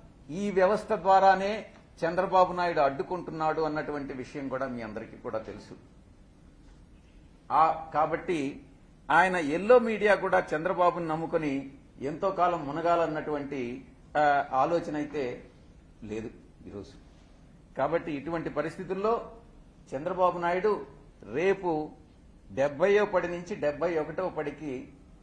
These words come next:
రేపు ఆయన జన్మదినం. జన్మదిన సమ-, సం-, స-, జన్మదిన సందర్భంగా, రేపు ఆయన జన్మదిన సం-, సందర్భంగా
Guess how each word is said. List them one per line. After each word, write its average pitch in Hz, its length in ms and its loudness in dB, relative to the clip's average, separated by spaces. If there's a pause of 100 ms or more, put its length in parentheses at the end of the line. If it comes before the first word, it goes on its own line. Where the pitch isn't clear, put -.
(160)
రేపు 151 280 -4
ఆయన 135 200 2
జన్మదినం. 127 580 -4 (1600)
జన్మదిన 185 460 -2
సమ-, 170 440 -6
సం-, 147 220 -4 (160)
స-, 147 180 -4 (120)
జన్మదిన 185 400 -4
సందర్భంగా, 156 920 -2
రేపు 175 260 -2
ఆయన 156 200 2
జన్మదిన 160 460 -4
సం-, 147 320 -6 (160)
సందర్భంగా 143 640 0